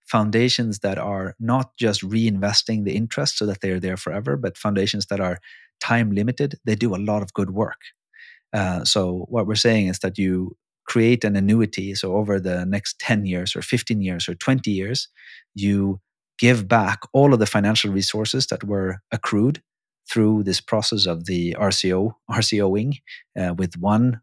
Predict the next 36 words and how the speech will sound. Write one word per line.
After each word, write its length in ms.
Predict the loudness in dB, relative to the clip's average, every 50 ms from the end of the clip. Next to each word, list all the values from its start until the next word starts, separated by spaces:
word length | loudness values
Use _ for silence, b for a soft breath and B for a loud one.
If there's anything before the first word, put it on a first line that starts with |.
| _ _
R 140 | -2 -2 -2
C 200 | 0 0 2 2
O, 300 | 2 2 2 0 0 -2
uh, 160 | -2 -4 -2
limited 300 | -2 -2 -2 -2 -6 -6
company 380 | -4 -4 -4 -2 -2 -2 -2 -2
or 80 | -2 -2
several, 400 | 0 -2 0 0 0 0 0 0
whatever 280 | 0 0 0 0 0
it 120 | -2 0 0
might 200 | -4 -4 -4 -6
be. 180 | -6 -4 -4 -2
Whenever 340 | -2 0 0 0 0 0 0
the 280 | 0 0 0 0 -2 b b b b b -6
association 580 | -4 0 0 0 2 4 2 2 2 2 -2
says, 240 | -2 -4 -6 -6 -6
"Okay, 200 | -8 -4 -4 -2
we're 120 | -2 -2
done. 300 | 0 0 0 0 0 -2 -4
We 60 | -4
don't 200 | -4 -4 -4 -2
have 280 | 0 0 0 -2 -4 -12 _ _ _ _ _ _
a 60 | -14
purpose 420 | -6 -2 -2 -2 -2 0 -2 -2 -4
to 100 | -4 -2
be 200 | 2 2 4 4
here 120 | 2 0
anymore." 380 | -2 -4 -6 -6 -8 -8 -6 -2
Maybe 300 | 2 2 2 2 2 2
everybody 420 | 0 2 2 2 0 0 0 0
knows 340 | 0 2 2 2 2 0 -2
already 300 | -4 -4 -6 -6 -6 -2
we're 160 | -2 -2 0
self-aware 560 | 0 0 -2 -2 -2 -2 -4 -2 -2 0 0
enough, 500 | 0 0 0 -2 -2 -4 -4 -10 -12 -14 -18 b b b b b _ _
or 440 | 4 4 6 6 4 2 0 -2